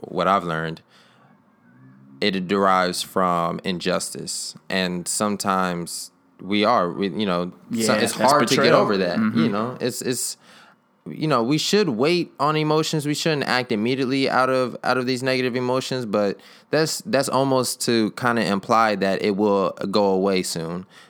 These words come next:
Speaker 1: And sometimes these emotions don't go away soon enough, uh, in the time that we need to take action on them. And, you know, it's okay if you do act out of these emotions, if you are, you know, you are processing them, um,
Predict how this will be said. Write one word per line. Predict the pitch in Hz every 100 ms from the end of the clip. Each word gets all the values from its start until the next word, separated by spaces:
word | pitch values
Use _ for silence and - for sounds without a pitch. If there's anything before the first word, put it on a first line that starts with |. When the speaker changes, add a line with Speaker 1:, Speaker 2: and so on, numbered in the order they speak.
| -
Speaker 1:
And | 98
sometimes | 120 117 113 107 107 92
these | 107 101
emotions | 101 104 110 - 101 87
don't | 104 82
go | 98 101
away | 95 110 123
soon | 123 107 101
enough, | 92 87 90 92 - - - -
uh, | 95 92 82
in | 101
the | 95
time | - 101 98
that | 92
we | 98
need | 95 101 -
to |
take | - 98 90
action | 98 117 - 90
on | 85 85
them. | 85 87 87 -
And, | 92 92 90 85 - - _ _ _ _ _ _ _ _
you | 113 101
know, | 85 87
it's | 110 -
okay | 110 - 120 123
if | 82 101
you | 107
do | 90 110 110
act | - 98 95
out | 95 92
of | 90
these | 92 85
emotions, | 87 92 113 - 92 87 87
if | - 95
you | 95
are, | 92 90 87 87
you | 113
know, | 104 87
you | 92 95
are | 92 90
processing | - 95 - 90 - 90 87
them, | 87 87 90 - - - -
um, | 90 87